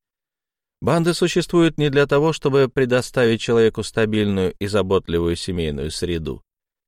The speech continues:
По замечанию Педро, это объединение бойцов, которые безжалостно преследуют свои цели и готовы избавиться от любого, кто их предаст. Банда может пожертвовать любым своим членом.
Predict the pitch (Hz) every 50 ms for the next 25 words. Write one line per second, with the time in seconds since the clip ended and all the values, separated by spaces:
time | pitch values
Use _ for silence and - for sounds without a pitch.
0 | _ _ _ _ _ _ _ _ _ - 107 107 110 131 147 147 - - 180 170
1 | 170 165 156 - 185 180 165 151 147 139 - - - - 147 - - 139 131 123
2 | 123 127 127 120 117 120 123 139 151 143 135 131 123 120 110 113 117 113 - -
3 | - 156 117 - - _ _ - - 80 - 92 85 92 92 85 85 92 95 87
4 | 92 123 147 151 147 - - 151 143 - 160 151 - - 139 139 127 131 131 127
5 | - - 120 117 113 117 104 - - 117 113 110 104 101 95 101 98 - - 104
6 | 101 101 101 101 98 98 117 127 127 117 - - - 107 101 - - 104 101 98
7 | 95 120 147 151 127 - - - 107 101 - - - 98 92 - - - 95 90
8 | 82 - - - - - - _ - _ _ _ _ _ _ _ _ _ _ _
9 | _ _ _ _ _ _ _ _ _ _ _ _ - 92 90 107 127 135 131 127
10 | 135 127 131 131 127 131 123 - 131 123 117 117 123 120 120 - - 117 117 110
11 | - - 110 110 107 113 117 117 120 120 - - 117 113 113 110 - - 90 73
12 | 76 80 80 87 85